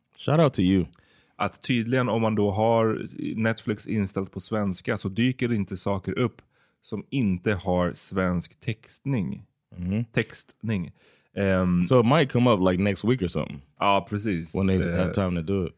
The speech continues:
Speaker 2: så det är ju, om man vill ha mer shit on Netflix, så är det bara switch till engelska.
Speaker 1: You know what? He says...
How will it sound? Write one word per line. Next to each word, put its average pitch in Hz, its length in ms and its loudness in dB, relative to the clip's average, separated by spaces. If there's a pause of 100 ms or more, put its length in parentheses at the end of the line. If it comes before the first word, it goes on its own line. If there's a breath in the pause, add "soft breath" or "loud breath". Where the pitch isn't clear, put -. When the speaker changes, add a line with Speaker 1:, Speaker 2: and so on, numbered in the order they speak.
(140)
Speaker 2:
så - 100 -8
det 120 100 0
är 143 40 4
ju, 151 380 4
om 107 120 2
man 120 120 2
vill 117 80 4
ha 147 120 4
mer 139 340 2
shit - 340 -2
on 104 160 -2
Netflix, 107 520 -4
så 101 60 -8
är 98 40 -2
det 95 40 -12
bara 85 320 -2 (580)
switch - 320 -6
till - 180 -6
engelska. 113 460 -6 (160)
Speaker 1:
You 131 120 4
know 170 140 8
what? 233 240 6 (1600 soft breath)
He 254 180 6
says... 143 640 6